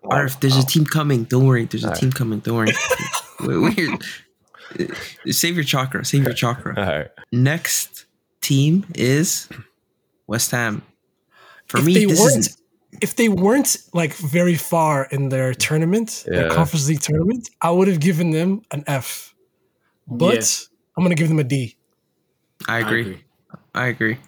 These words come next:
Speaker 1: But
Speaker 3: They're
Speaker 1: I feel
Speaker 3: lucky
Speaker 1: like
Speaker 3: they're, they're lucky they're this far in their, that
Speaker 1: they're
Speaker 3: tournament, though.
Speaker 1: so
Speaker 3: They're
Speaker 1: lucky.
Speaker 2: But what were they
Speaker 1: They're so
Speaker 2: projected
Speaker 3: lucky.
Speaker 2: to finish? Start of the season? Like,
Speaker 3: Like, top
Speaker 1: Top
Speaker 3: seven?
Speaker 1: eight?
Speaker 2: six?
Speaker 3: Top seven for sure, yeah.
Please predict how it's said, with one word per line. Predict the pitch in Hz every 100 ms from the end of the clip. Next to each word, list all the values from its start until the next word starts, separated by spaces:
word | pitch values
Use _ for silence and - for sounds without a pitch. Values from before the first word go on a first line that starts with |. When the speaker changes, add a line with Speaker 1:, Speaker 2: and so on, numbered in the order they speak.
| -
Speaker 1:
But | -
Speaker 3:
They're | 98
Speaker 1:
I | -
feel | - 151
Speaker 3:
lucky | 143
Speaker 1:
like | 170 147
Speaker 3:
they're, | 190
they're | 196
lucky | 226 214
they're | 180 170
this | 170 -
far | 185 156
in | 143
their, | 135
that |
Speaker 1:
they're | 143 131 151
Speaker 3:
tournament, | 123 123 113
though. | 120
Speaker 1:
so | 117
Speaker 3:
They're | 101
Speaker 1:
lucky. | - 143
Speaker 2:
But | 139
what | 143 196
were |
they | 190
Speaker 1:
They're | 156
so | 143 135
Speaker 2:
projected | 143 170 156
Speaker 3:
lucky. | 147
Speaker 2:
to |
finish? | 139 131 - - - - _ _ -
Start | 110 107
of | 95
the |
season? | - 117 87
Like, | 78 76
Speaker 3:
Like, | 127 _ _ _ _ - -
top | 160 160
Speaker 1:
Top | -
Speaker 3:
seven? | 196 208
Speaker 1:
eight? | - -
Speaker 2:
six? | - - -
Speaker 3:
Top | 160 123
seven | - 156 214
for | - 156
sure, | 170 180 127
yeah. | 143 190 123